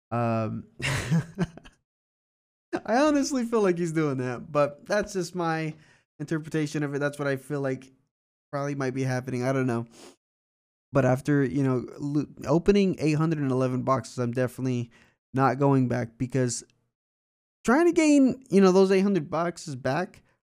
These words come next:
from playing a lot of Robo was not worth it. It's, it's, it's really not. Um, but I did find out I do like the, uh,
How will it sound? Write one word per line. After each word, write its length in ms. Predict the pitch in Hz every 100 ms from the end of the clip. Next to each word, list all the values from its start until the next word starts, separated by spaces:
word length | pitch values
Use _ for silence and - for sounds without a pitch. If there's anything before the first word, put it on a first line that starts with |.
| _ _ _
from 180 | 139 131
playing 240 | 143 143
a 60 | 120
lot 220 | 127 147
of 100 | 143
Robo 320 | 170 190 190
was 240 | 135 120
not 400 | 127 127 123 120
worth 280 | 123 117 113
it. 140 | 113 -
It's, 240 | 127 -
it's, 260 | 135 131 -
it's 240 | 139 131
really 240 | 135 135 113
not. 260 | 113 113 - - _ _ -
Um, 580 | 135 131 123 120 120 - _ _ _ _ _ _ _ _ - _
but 160 | 170
I 60 | 170
did 180 | 185 233
find 260 | 196 196
out 180 | 185 165
I 120 | -
do 280 | 131 143 160
like 360 | 147 131 123 123 120
the, 280 | 131 139 135
uh, 340 | 120 120 117